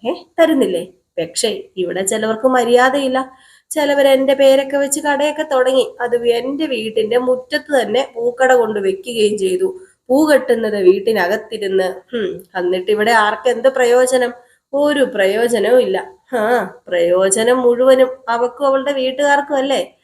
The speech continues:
ആ, ഇതെവിടം വരെ പോകുന്നു നോക്കട്ടെ. പിന്നെ മോളെ, അവക്കൊന്ന് വിചാരിക്കായിരുന്നു, ഈ വീട്ടിൽ പൂ കെട്ടി, ഈ വീട്ടിലെ ഗ്യാസ്, ഈ വീട്ടിലെ കറണ്ട് ബില്ല്,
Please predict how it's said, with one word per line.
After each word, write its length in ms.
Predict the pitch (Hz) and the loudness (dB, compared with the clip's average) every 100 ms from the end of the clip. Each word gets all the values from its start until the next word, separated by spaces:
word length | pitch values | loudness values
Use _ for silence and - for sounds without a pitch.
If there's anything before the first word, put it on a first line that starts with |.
| _ _ _ _ 254 | _ _ _ _ -4
ആ, 40 | 214 240 220 - | 0 0 -2 -6
ഇതെവിടം 340 | 226 190 180 190 | -2 0 2 2
വരെ 140 | 214 | 0
പോകുന്നു 440 | 240 254 233 254 294 | 4 4 4 2 0
നോക്കട്ടെ. 460 | 233 226 240 208 196 - _ _ | 0 -2 -4 -8 -12 -20 _ _
പിന്നെ 200 | 320 302 | -6 0
മോളെ, 340 | 262 208 208 208 - - | 0 2 -2 -4 -10 -10
അവക്കൊന്ന് 380 | 190 190 233 254 | -8 -2 2 2
വിചാരിക്കായിരുന്നു, 800 | 233 233 240 262 277 269 233 185 - _ _ _ - | 2 2 0 0 2 2 2 -6 -10 _ _ _ -6
ഈ 160 | 311 | -4
വീട്ടിൽ 320 | 254 196 202 | -2 -4 -2
പൂ 300 | 262 277 285 | -4 -2 0
കെട്ടി, 280 | 208 - - _ - | 0 -4 -14 _ -10
ഈ 160 | 220 214 | -6 -2
വീട്ടിലെ 400 | 185 180 175 160 | -2 -2 -2 -2
ഗ്യാസ്, 760 | 165 165 165 165 - 185 180 - - | 0 0 0 -2 -2 0 -2 -6 -6
ഈ 140 | 254 | -4
വീട്ടിലെ 360 | 226 175 170 165 | -2 -4 -2 -4
കറണ്ട് 460 | 170 165 170 180 | -2 -2 -2 -2
ബില്ല്, 460 | 190 185 180 180 180 | 0 0 0 2 2